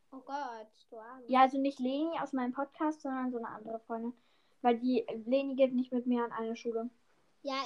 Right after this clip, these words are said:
Speaker 1: ich nenne immer die Freunde, von denen ich nicht den Namen, die nenne ich dann einfach immer am Anfang die Buchstaben. Hallo?
Speaker 2: Ja, hallo.
Speaker 1: Bist du noch da?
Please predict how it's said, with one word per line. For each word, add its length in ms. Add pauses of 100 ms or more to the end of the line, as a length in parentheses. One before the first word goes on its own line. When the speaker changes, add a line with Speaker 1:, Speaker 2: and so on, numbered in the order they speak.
Speaker 1:
ich 140
nenne 260
immer 280
die 360
Freunde, 560
von 180
denen 200
ich 60
nicht 280
den 60
Namen, 320
die 80
nenne 320
ich 80
dann 180
einfach 160 (140)
immer 100 (100)
am 120 (120)
Anfang 300
die 140
Buchstaben. 520 (2500)
Hallo? 280 (540)
Speaker 2:
Ja, 200
hallo. 260 (540)
Speaker 1:
Bist 100
du 40
noch 100
da? 180